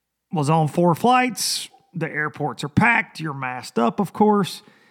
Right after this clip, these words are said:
And it was bizarre because I feel like we're just throwing random darts at this thing. Everybody's got a different rule, and everybody does this and does that, and this helps, but this doesn't. And then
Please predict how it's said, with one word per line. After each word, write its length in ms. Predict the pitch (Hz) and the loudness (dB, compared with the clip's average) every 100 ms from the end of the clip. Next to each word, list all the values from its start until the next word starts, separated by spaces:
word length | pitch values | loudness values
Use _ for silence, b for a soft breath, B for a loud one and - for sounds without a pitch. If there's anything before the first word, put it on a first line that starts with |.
| b b b | b b b
And 380 | 175 180 185 170 _ | 2 2 2 -2 _
it 120 | 185 | -2
was 200 | 190 180 | 0 0
bizarre 640 | 131 156 131 208 240 220 196 170 - - 170 | -2 -4 0 0 2 2 0 -4 -8 -8 -6
because 260 | 160 196 | -2 -2
I 40 | 175 | -2
feel 160 | 240 | 0
like 120 | 254 | 0
we're 80 | 170 | 0
just 200 | 175 160 | -2 0
throwing 240 | 185 170 151 | 2 2 2
random 340 | 151 156 139 | 2 2 0
darts 320 | 143 143 147 | 0 0 -2
at 80 | 151 | -6
this 160 | 160 - | -6 -4
thing. 340 | 156 156 151 | -4 -2 -2
Everybody's 460 | 151 151 156 151 131 | -4 -2 -2 -2 -2
got 140 | 151 | -4
a 40 | |
different 300 | 143 147 143 | -4 -8 -10
rule, 420 | 147 160 156 151 147 | -6 -2 0 -2 -2
and 100 | 143 | -4
everybody 420 | 147 131 143 135 | -6 -4 -2 -4
does 300 | 120 143 120 | -4 -6 -4
this 300 | 151 151 - | -4 -4 -6
and 140 | 143 | -6
does 200 | 139 127 | -6 -6
that, 280 | 131 160 160 | -4 -2 -2
and 160 | 139 147 | -2 -2
this 160 | 185 | -2
helps, 320 | - 175 170 | -2 -2 -4
but 160 | - - | -10 -6
this 180 | 180 170 | -4 -2
doesn't. 480 | 185 180 160 170 147 | 0 0 0 -4 -4
And 160 | 147 | -2
then 160 | 175 | -2